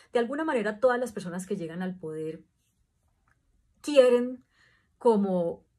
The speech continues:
tratar de tener las instituciones a su favor. Unas, digamos, que son más abiertas, eh, y descaradas en la forma de hacerlo, y otras son más soterradas o solapadas.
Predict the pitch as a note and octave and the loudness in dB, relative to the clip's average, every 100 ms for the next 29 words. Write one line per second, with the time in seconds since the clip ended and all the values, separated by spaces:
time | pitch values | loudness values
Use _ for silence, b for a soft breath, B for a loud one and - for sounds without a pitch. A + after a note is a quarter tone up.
0 | _ _ _ _ _ _ _ _ _ - | _ _ _ _ _ _ _ _ _ -6
1 | A#3 G#3 B3 A#3 G#3+ A#3+ A3 F3+ F#3 G3+ | -2 -2 -2 0 0 0 -2 -4 -4 -4
2 | G3+ - - D#3 F3+ F#3+ - - G3 G3+ | -6 -8 -12 -12 -12 -12 -12 -8 -4 -4
3 | - _ _ G3 F#3 G3+ G3+ G3+ E3 E3+ | -6 _ _ -6 -4 -4 -4 -6 -8 -10
4 | F3+ F3+ E3 E3 F3 F3+ - - F#3+ F#3+ | -10 -10 -10 -10 -8 -10 -12 -8 -6 -4
5 | F#3+ G3 F#3+ F#3 - _ _ G3 E3 - | -6 -6 -10 -12 -14 _ _ -8 -8 -8
6 | F#3+ E3+ - F#3 F3+ F3 F3 F#3+ F#3+ F3+ | -8 -8 -10 -10 -6 -6 -6 -8 -10 -10
7 | D#3+ E3 F#3 F#3 G3+ F3+ G3 B B B | -14 -10 -10 -8 -8 -6 -8 B B B
8 | B A#3 G#3 G#3+ G#3 G#3+ G#3+ G#3+ G#3 - | B -2 0 -2 -4 -2 0 -2 -6 -10
9 | - G#3+ F3 F3 F#3 F3+ G3 F#3+ E3+ D#3 | -10 -8 -8 -4 -4 -4 -6 -8 -12 -10
10 | - G3+ - - | -6 -6 -8 -20